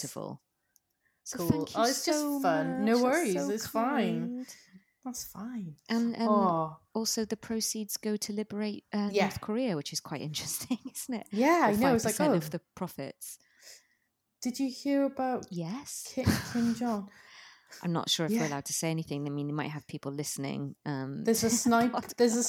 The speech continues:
Speaker 2: sniper at the window.
Speaker 1: <laughs> Um, he could be dead, but
Speaker 2: He might, I think he is a bit dead.
Speaker 1: if his sister is going to take the
Speaker 2: Yeah.
Speaker 1: reins, then she is
Speaker 2: Interesting.
Speaker 1: just as bad. So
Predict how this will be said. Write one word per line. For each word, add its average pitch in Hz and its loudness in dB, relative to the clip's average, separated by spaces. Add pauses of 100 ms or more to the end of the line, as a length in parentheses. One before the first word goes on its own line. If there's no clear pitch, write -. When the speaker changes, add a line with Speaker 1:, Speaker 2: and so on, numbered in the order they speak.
Speaker 2:
sniper 262 4
at 185 -2
the 208 -2
window. 220 0 (240)
Speaker 1:
<laughs> - -10 (920)
Um, 202 0
he - -12 (100)
could - -2
be 233 -6
dead, 196 -4 (380)
but 165 0
Speaker 2:
He 196 0
might, 202 0 (340)
I 185 -2
think 185 -8
he 160 -4
is 156 -4
a - -16
bit - -10
dead. 160 -12 (320)
Speaker 1:
if 151 -8
his 143 -4
sister - -6
is 139 -4
going 147 -4
to 147 -6 (340)
take - -6
the 185 2
Speaker 2:
Yeah. 190 2
Speaker 1:
reins, 160 -2
then 139 -2
she 139 -4
is - -4 (220)
Speaker 2:
Interesting. 190 -2
Speaker 1:
just - -4
as 135 -4
bad. 127 -4 (500)
So 147 -2